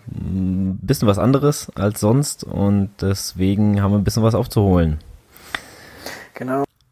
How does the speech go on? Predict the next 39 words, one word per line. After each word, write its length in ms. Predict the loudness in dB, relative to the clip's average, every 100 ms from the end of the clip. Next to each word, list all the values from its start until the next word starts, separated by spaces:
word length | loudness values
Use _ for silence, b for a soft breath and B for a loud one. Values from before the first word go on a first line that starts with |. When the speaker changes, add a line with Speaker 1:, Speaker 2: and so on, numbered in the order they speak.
| -12
Speaker 2:
es 160 | -10
ist 140 | -4 -2
jede 200 | 0 0
Menge 280 | 0 2
los 480 | 4 4 2 -2 -6 -6
im 220 | -6 -4
Ausdaueruniversum. 1400 | -2 -2 -2 2 4 4 2 0 2 2 2 0 -2 -4 -8 -20 -10
Speaker 1:
Mhm. 460 | -2 -2 -2 -6 -4
Speaker 2:
Von 160 | -2 0
daher, 420 | 0 0 0 -2 B B -10 -4
ja, 220 | -2 -4 -6 -6
über 420 | -2 0 0 -4 -12 _ _ _ -14 -6
einiges 400 | -2 -2 -2 -2
zu 140 | -2
berichten 520 | 0 2 2 0 -6 -8
gibt 200 | -8 -6
es, 240 | -4 -6
ja. 80 | -4
Speaker 1:
Genau, 440 | 2 4 4 0 -2
und 120 | -2
dann 120 | 0
haben 100 | 2
wir 80 | 2
noch 120 | 2
so 100 | 0
zwei, 240 | -4 -2 0
drei 180 | 2 2
Sachen, 500 | 2 0 2 2 0
über 120 | 0
die 140 | 0
wir 80 | 0
gerne 220 | 2 2
sprechen 440 | -2 -6 -6 -4 0
wollten. 380 | 2 2 0 B B B B
Aber 120 | -4
ich 80 | -2
würd 120 | 0
sagen, 460 | 2 4 4 2 4
äh, 220 | 4 2